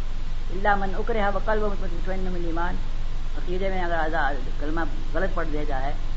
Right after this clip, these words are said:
کلمہ کفر کہہ دیتا ہے، تو اللہ تعالیٰ کیا پکڑ نہیں ہے، کافر نہیں ہوگا وہ۔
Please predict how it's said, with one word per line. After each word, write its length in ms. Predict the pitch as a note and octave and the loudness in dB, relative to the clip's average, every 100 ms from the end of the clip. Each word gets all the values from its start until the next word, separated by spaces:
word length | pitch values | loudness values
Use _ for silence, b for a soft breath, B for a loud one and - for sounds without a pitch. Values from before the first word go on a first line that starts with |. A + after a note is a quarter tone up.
| - - - - - - - - - - | 0 0 0 0 0 0 0 0 0 0
کلمہ 220 | E3 F3+ E3+ | 0 0 0
کفر 180 | G3 G3 F3+ | 0 0 0
کہہ 120 | D#3+ | 0
دیتا 300 | C#3+ C3+ C3 | 0 0 0
ہے، 120 | C#3+ - - - - - - - - - - | -2 -2 -2 -2 -2 -2 0 0 0 0 0
تو 60 | |
اللہ 100 | C#3+ D#3+ | 0 0
تعالیٰ 180 | E3+ E3+ | 0 0
کیا 80 | E3+ | 0
پکڑ 200 | - F#3 | 0 0
نہیں 200 | G3 G#3+ | 0 0
ہے، 120 | E3+ - - - - - - - - - - - - | 0 0 0 0 0 0 0 0 -2 -2 -2 -2 0
کافر 260 | E3 F3+ | 0 0
نہیں 140 | F#3+ G#3+ | -2 -2
ہوگا 220 | F#3+ D#3+ | 0 0
وہ۔ 140 | C#3 | 0